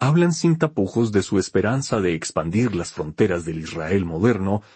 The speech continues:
hasta que coincidan a la perfección con las del Israel bíblico, de reinstaurar la ley bíblica e incluso de reconstruir el antiguo templo de Yahvé en Jerusalén en lugar de la mezquita de Al-Aqsa.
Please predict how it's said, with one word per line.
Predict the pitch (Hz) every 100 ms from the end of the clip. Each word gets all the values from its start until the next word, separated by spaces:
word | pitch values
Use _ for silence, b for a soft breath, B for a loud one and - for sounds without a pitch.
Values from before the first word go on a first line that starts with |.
| B
hasta | 123 - 135
que | 131
coincidan | - 123 127 - 160 165
a | 160
la | 147
perfección | 156 143 151 147 - 92 104
con | 107
las | 95 90
del | 92 87
Israel | - 95 82 80 98 87
bíblico, | 95 120 87 82 - - _ B B _
de | 120
reinstaurar | 123 127 120 120 - 113 113 143 156
la | 98
ley | 90 95
bíblica | 87 110 110 107 113 107 -
e | 107
incluso | 101 104 104 135 175 196
de | 175
reconstruir | 127 110 - 95 - 90 90 120 156
el | 110 90
antiguo | 87 - 156 151 95 -
templo | 113 113 95 78
de | 76
Yahvé | 71 - 101 92
en | 82
Jerusalén | - 87 101 131 120 104 113 -
en | 123
lugar | 139 139 127
de | 131
la | 101
mezquita | 82 80 - 135 135 104
de | 87 -
Al-Aqsa. | 101 90 - - - - -